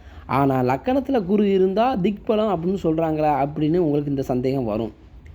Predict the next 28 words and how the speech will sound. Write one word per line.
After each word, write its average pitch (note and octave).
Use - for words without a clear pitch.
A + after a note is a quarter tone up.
லக்கணத்துல E3
குரு D#3+
இருந்தா E3+
திக்பலம் F3+
தான், E3
நான் D3+
இல்லைன்னு D#3
சொல்லல. C#3
ஆனா C#3
அந்த A#2+
குருவுக்கு B3+
வலிமை D#3
இருக்கும். A2+
அவர் C#3
இருக்கக்கூடிய G#3+
இடம் G3
அப்படிங்கிறது E3
வந்து A3+
ரிஷப A3
லக்கணத்துக்கு G#3
லக்கணத்துல F3+
இருந்தார் E3+
அப்படின்னா F#3
லக்கணத்தை A3
சேதப்படுத்துவாரு, E3+
லக்கணம் A3
பாதிக்கப்படுதுன்னு E3
அர்த்தம். A2